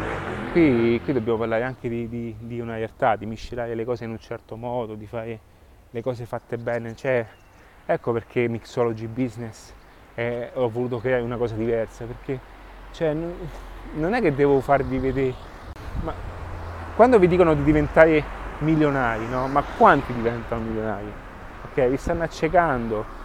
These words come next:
voi dovete avere una cosa che funziona, una cosa che funziona realmente,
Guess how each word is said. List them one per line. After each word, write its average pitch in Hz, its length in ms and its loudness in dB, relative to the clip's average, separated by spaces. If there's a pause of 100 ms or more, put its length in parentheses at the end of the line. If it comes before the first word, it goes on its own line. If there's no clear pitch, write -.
(140)
voi 202 120 6
dovete 135 260 4
avere 135 320 4
una 131 180 0
cosa 151 200 -4
che 135 100 0
funziona, 120 720 -4 (300)
una 131 160 -8
cosa 143 260 -4
che 123 180 -4
funziona 131 560 -8
realmente, 113 680 -4